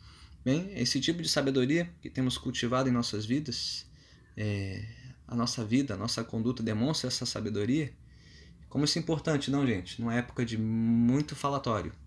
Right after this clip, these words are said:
de muitas palavras, ainda mais em tempos de redes sociais, em que as palavras parecem deslizar da ponta dos nossos dedos antes mesmo de as pronunciarmos, <laughs> pelos lábios, né? Em tweets e posts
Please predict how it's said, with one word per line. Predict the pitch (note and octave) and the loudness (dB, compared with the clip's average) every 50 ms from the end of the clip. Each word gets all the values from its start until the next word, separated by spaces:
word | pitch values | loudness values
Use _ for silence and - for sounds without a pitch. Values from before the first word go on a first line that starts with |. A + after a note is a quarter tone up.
| - | -14
de | - - G2+ | -8 -4 0
muitas | G#2+ A#2+ C3+ C3+ C3 - | 2 2 2 2 0 0
palavras, | - C#3 C3 A#2+ A#2+ A#2+ A#2 G2+ F#2+ F#2 F#2 | 0 0 2 4 4 4 4 2 0 -4 -4
ainda | G2 G#2 A#2+ A#2+ | -2 -2 0 0
mais | A2+ A2+ A#2 A2+ A#2 | 2 0 0 0 -2
em | A#2 | -2
tempos | G#2 - A#2 A2 G#2+ G2+ G#2+ | -2 0 -2 -2 0 -4 -6
de | G#2 G#2 | -4 0
redes | G#2 B2 A#2+ A#2+ - | 2 2 2 2 0
sociais, | - A2+ A2 - - A2 A2 A#2+ B2 - - - - - - - - - - - - - | -2 -2 -2 0 0 0 0 0 -2 -4 -6 -10 -16 -20 -20 -20 -20 -20 -20 -20 -18 -10
em | - A2 | -10 -4
que | - A#2 | -2 -2
as | A2 - | -4 0
palavras | - A#2+ A2+ G#2 A2+ A#2 A#2+ A#2+ A#2 - | 0 2 4 6 6 6 6 4 2 0
parecem | - A#2+ A2+ A#2+ A#2+ - B2 A#2+ | 0 2 2 2 2 4 4 6
deslizar | A#2+ C3 C3+ C3 C3+ B2+ A#2+ A2+ A2+ A#2+ B2 C3+ C#3+ D3+ D3 C3 - - - - - | 6 8 6 6 6 4 4 4 4 4 4 4 4 2 2 -2 -2 -4 -10 -14 -6
da | - G#2+ | -6 -4
ponta | - C#3 C#3 C#3+ C3+ | 0 2 2 4 4
dos | B2 A#2+ | 2 2
nossos | B2+ B2 B2 - C3 A#2 | 2 0 2 2 0 4
dedos | B2+ C3+ C3+ C3+ C3 B2 | 4 4 4 4 4 4
antes | D#3 F#3 A#3+ - D#3+ C3+ | 4 4 4 2 0 2
mesmo | A#2+ B2+ C#3+ D#3+ D#3 F3+ F3 | 4 4 4 4 2 0 -2
de | C#3+ C3+ D3 F3 F#3 - - - - - - | 0 2 2 2 0 -2 -10 -20 -18 -2 0
as | C#3 C3 - | 0 0 0
pronunciarmos, | - C#3+ C#3+ C#3+ D3 C#3+ - - D#3 C3+ A#2+ G#2 G#2+ G#2+ F#2+ G2+ - - - - - - - - - - - - - - - | 2 4 4 6 6 4 2 2 2 2 2 2 0 -2 -6 -6 -4 -4 -4 -4 -6 -10 -16 -20 -18 -18 -18 -18 -20 -12 -6
<laughs> | - A2+ - - - - - - - - | -4 -4 -4 -4 -12 -18 -20 -20 -18 -6
pelos | - G#2+ A2+ A#2+ A#2 - | -2 0 0 0 0 2
lábios, | A2+ A2 G#2+ G2 F#2+ F#2 F#2+ G2 | 2 2 2 2 0 -2 -2 -2
né? | G#2+ A#2 B2 A#2 | 0 0 0 0
Em | G#2+ G#2 F#2+ | 0 -4 -4
tweets | F#2+ - C#3 C#3 C#3 C3+ - - - - - | 2 6 6 6 6 4 -2 -2 -2 -2 -4
e | - | -8
posts | - - - C3+ C3+ C3 C3 - - - - - - - - - | -10 0 4 4 4 4 4 2 0 0 0 0 -2 -2 -4 -8